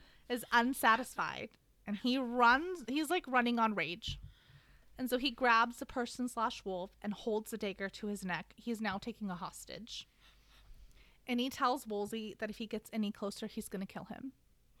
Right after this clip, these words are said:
And Wolsey remains calm and reminds Will that, um, he's like, "L-, I f-, bel-, I do believe that I told you both to stop.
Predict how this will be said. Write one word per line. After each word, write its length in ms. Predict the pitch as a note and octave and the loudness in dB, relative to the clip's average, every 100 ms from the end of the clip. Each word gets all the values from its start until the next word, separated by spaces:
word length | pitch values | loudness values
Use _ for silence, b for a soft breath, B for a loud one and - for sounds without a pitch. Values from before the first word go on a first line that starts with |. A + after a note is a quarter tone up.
| b b b b - - | b b b b -20 -4
And 160 | A3+ G3+ | -2 0
Wolsey 280 | F#3 F#3+ A#3 | 0 -2 -2
remains 360 | C#4+ C4 C4 - | -2 -2 -2 -4
calm 500 | A#3 G3+ F#3 G3 A#3 b b b b b | -4 -4 -2 -2 -4 b b b b b
and 160 | B3 A#3+ | 2 4
reminds 460 | C4 B3+ B3+ C#4+ | 6 6 4 2
Will 380 | A3+ G#3+ F#3+ G3+ - A3 | 2 2 2 -2 -6 -2
that, 400 | G3 G3+ - - | 0 0 -6 -6
um, 400 | G#3+ F#3 F3 A3 - - - | -2 -2 -4 -8 -10 -20 -14
he's 220 | A#3 A3+ | -6 -2
like, 140 | A3+ A3 | -2 -4
"L-, 200 | G#3 G3+ - | -8 -6 -2
I 100 | A3+ | -2
f-, 160 | A3+ - | -2 4
bel-, 320 | B3+ B3+ A#3+ A3+ | 6 8 4 6
I 100 | C4 | 6
do 300 | G#3+ A#3+ A#3 | 6 6 4
believe 360 | A3+ A#3+ A3 G3 | 6 4 2 2
that 120 | G#3 | 2
I 80 | G#3 | 2
told 260 | - G3 | 2 2
you 80 | G#3+ | 2
both 240 | F#3 F3 - | 0 0 -2
to 80 | G3+ | -8
stop. 360 | - - - | -4 -6 -8